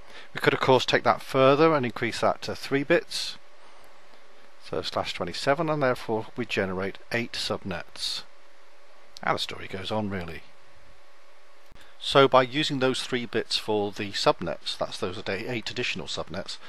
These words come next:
that leaves us five bits for the hosts. That gives us two to the power of five, which is thirty-two, minus two, that's one for the network and one for the actual broadcast,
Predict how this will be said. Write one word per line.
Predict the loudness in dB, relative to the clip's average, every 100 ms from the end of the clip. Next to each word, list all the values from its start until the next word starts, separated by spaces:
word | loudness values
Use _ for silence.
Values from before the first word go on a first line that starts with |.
| -4 2
that | 4
leaves | 4 0
us | -4
five | 2 4 4 0 -6
bits | -8 -6 -6
for | -6 -6
the | 4
hosts. | 6 6 -2 -6 -6 -8 -10 -12 -4 2
That | 2
gives | 2
us | -2
two | 2 2
to | 2
the | 4
power | 10 12 10
of |
five, | 10 10 10
which | 8 -4
is | -4
thirty-two, | -2 -2 -2 0 0 -2 0
minus | 6 8 8 4
two, | 2 4 2 2
that's | -4 -4
one | 0 0 0
for | -6
the | -4 -4 -4
network | -2 0 2 0 0
and | -6 -2
one | 0 2 0
for | -4 -2 -2
the | -2 -2
actual | -2 -4 2
broadcast, | 4 8 8 8